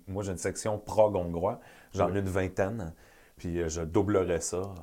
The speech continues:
Speaker 1: assez rapidement,
Speaker 2: Oui,
Speaker 1: je pense.
Speaker 2: oui, ils ont
Speaker 1: <laughs>
Speaker 2: des, oui, c'est bien, ils ont des, ils ont des bons trucs.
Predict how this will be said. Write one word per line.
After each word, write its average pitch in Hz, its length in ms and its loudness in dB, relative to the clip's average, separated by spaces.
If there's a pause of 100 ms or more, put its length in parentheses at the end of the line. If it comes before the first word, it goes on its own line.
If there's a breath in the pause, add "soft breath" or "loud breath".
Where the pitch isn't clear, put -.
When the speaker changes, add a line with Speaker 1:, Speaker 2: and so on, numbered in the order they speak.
(300)
Speaker 1:
assez 92 340 -4
rapidement, 85 440 -8
Speaker 2:
Oui, 175 120 12
Speaker 1:
je - 20 12
pense. 208 80 12
Speaker 2:
oui, 117 380 12
ils 143 120 6
ont 117 80 6
Speaker 1:
<laughs> 95 460 4
Speaker 2:
des, 85 60 -4
oui, 143 180 4
c'est 101 120 -4
bien, 131 140 0
ils 90 180 -2
ont 92 60 -2
des, 87 100 -4
ils 92 200 -8
ont 90 40 -6
des 95 80 -6
bons 95 180 -2
trucs. 92 300 0